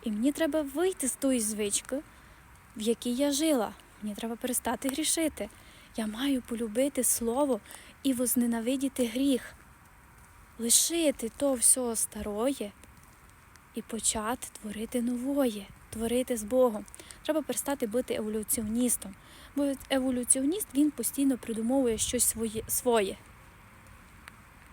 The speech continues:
А мені треба сфокусуватися на тому, що каже Бог.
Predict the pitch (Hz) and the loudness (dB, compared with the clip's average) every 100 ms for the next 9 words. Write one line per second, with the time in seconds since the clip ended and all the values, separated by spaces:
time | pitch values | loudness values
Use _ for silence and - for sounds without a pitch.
0 | - - - - 240 233 214 214 254 302 | -20 -20 -20 -8 -2 0 0 2 6 6
1 | 277 233 214 208 - - 208 214 233 277 | 4 0 -2 -4 -6 -8 -8 -4 -2 0
2 | 247 240 214 208 254 240 - 240 247 226 | 0 -2 -4 -2 0 0 -4 -6 -4 -4
3 | 226 208 220 208 | -4 -2 -2 -4